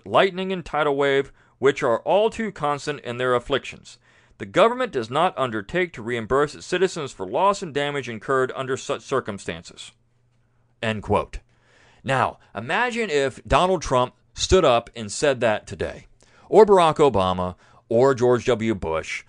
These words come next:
or, uh, you know, George H W Bush, or Bill Clinton, or Ronald Reagan. Now, the only one who could probably get away with it would have been Obama,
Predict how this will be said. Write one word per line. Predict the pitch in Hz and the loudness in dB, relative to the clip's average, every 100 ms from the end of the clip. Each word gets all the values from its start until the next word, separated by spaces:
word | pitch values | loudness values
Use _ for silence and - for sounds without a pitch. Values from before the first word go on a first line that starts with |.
| _ _ - | _ _ -2
or, | 113 120 113 110 110 - | 2 6 6 6 4 0
uh, | 110 101 95 95 | 0 2 2 0
you | 107 | -4
know, | 92 | -8
George | 90 110 101 | -4 -2 -2
H | 104 104 | -2 -4
W | 113 98 98 | -6 -6 -4
Bush, | 98 98 95 | 2 2 2
or | 101 | -2
Bill | 90 113 | 2 2
Clinton, | 110 107 107 104 | 2 -4 -6 -4
or | 95 | -2
Ronald | 95 98 | 0 2
Reagan. | 101 95 95 | 2 0 0
Now, | 107 | 0
the | 120 | 2
only | 185 285 | 2 2
one | 233 | 0
who | 165 | -2
could | - | -4
probably | - 160 160 | 0 2 2
get | 123 113 | 0 0
away | 90 135 | 2 2
with | 233 254 | 2 0
it | 277 190 | -2 4
would | 214 | 4
have | 190 | 4
been | 170 | 2
Obama, | 143 101 90 69 | -2 -2 -6 -8